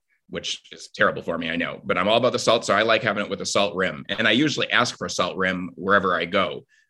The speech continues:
Um, I was at Alamo Draft House the other night. They have a good Bloody Mary, but I asked for it with a salt rim. I'm not sure it's normally served that way, but that's my,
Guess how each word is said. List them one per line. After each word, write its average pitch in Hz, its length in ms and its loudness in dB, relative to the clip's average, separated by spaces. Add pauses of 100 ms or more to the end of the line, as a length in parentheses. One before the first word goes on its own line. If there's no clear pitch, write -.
Um, 85 560 -4
I 95 60 -4
was 95 260 -2
at 90 80 0
Alamo 95 280 4
Draft 101 280 0
House 87 220 -4
the 87 100 -2
other 82 120 -6
night. 80 200 -8
They 95 60 2
have 95 100 2
a - 20 -4
good 85 160 -4
Bloody 82 220 -6
Mary, 82 420 -6 (180)
but 87 220 -4
I 82 160 -6
asked 82 240 -8
for 82 100 -6
it 67 60 -8
with 82 100 -10
a 85 60 -10
salt 87 300 -4
rim. 85 180 0
I'm 85 60 -6
not 90 160 -6
sure 92 120 -2
it's 85 120 -6
normally 101 280 0
served 107 280 -2
that 98 120 0
way, 107 180 2
but - 180 -8 (400)
that's 90 180 -8
my, 85 260 -6